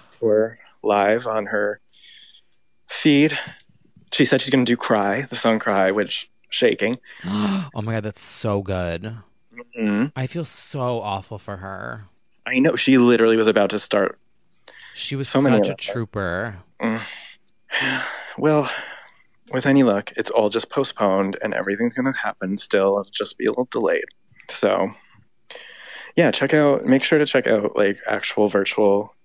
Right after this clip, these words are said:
Speaker 1: tours and live shows that people are doing, 'cause this is gonna become the new normal, in my opinion.
Speaker 2: Yeah, it
Speaker 1: Um,
Speaker 2: is.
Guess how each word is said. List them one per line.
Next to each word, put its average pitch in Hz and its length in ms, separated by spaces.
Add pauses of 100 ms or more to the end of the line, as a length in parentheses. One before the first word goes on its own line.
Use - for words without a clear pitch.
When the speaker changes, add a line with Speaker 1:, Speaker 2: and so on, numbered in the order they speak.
(180)
Speaker 1:
tours 104 420
and 104 240
live 101 300
shows 101 440
that 110 140
people 110 220
are 104 40
doing, 104 200
'cause 113 140
this 123 180
is 156 60
gonna 147 140
become 139 220
the 127 80
new 123 120
normal, 117 340
in 98 80
my 98 120
opinion. 95 420 (500)
Speaker 2:
Yeah, 95 360 (320)
it 113 160
Speaker 1:
Um, 101 380
Speaker 2:
is. - 180